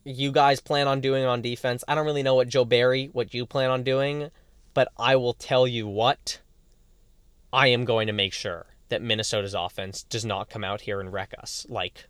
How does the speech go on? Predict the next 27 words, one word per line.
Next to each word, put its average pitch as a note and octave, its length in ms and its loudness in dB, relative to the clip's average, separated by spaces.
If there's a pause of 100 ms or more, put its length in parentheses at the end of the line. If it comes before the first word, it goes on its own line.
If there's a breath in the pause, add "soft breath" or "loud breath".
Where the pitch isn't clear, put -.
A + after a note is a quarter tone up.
Carolina G2 480 -6
did, G2+ 200 -6
like F#2+ 200 -6
Tampa G#2 260 -4
Bay G#2 160 -4
did, G#2 280 -2
and F#2+ 240 -10 (400 soft breath)
Preston B2 340 0
did G#2 100 -6
an G2+ 120 -10
awesome F#2 380 -12
job F2 240 -8
of - 100 -20
that." - 320 -16 (440 soft breath)
My D#3 120 6
fourth G#3+ 480 6 (380)
player F#3+ 160 8
to F3+ 80 6
watch, F3 520 8 (220)
or B2+ 160 4
not G#2+ 240 -2 (140)
player A2 160 0
to G#2 80 -2
watch, F#2+ 260 -4
but - 140 -4
notable C#3 320 4
player, C3 340 6